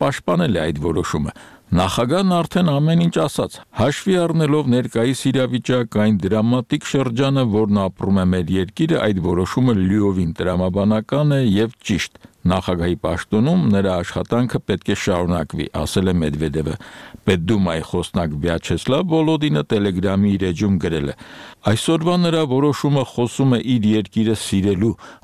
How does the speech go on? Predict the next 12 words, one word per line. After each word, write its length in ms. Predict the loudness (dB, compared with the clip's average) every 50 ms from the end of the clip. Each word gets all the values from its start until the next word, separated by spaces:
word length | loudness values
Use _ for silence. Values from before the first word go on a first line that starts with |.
| -2 0 2
այն 200 | 2 2 2 2 2
ուժեղ, 340 | 2 2 2 2 0 0 0 -4 -6 -4
բարգավաճ 560 | -2 -2 -2 -2 -2 0 0 0 0 0 0 -2 -2
դարձնելու 540 | -2 -2 -2 -2 -2 0 2 2 0 0 0
ցանկության 600 | 0 0 0 0 0 -2 -2 0 0 0 2 2 0
մասին, 320 | 0 -2 -4 -6 -6 -6 -8 -12 -20 -20 _ _ -2 -2
պաշտպանելու 680 | 0 0 0 0 0 2 2 2 2 2 2 0 0 0
Ռուսաստանը 680 | -2 -4 -2 -2 -2 -2 -2 -2 0 0 2 2 2 2 2
մարտահրավերների 1000 | 2 0 -2 -2 -2 0 2 2 2 0 0 0 0 0 2 2 2 2 2 2 2 2
և 120 | 0 -2
սպառնալիքների 920 | -6 -6 _ -2 0 0 2 0 0 2 0 -2 -2 -2 0 0 2 2 2 2 2
ներկայիս 520 | 0 -2 -4 -2 -2 0 0 -2 -4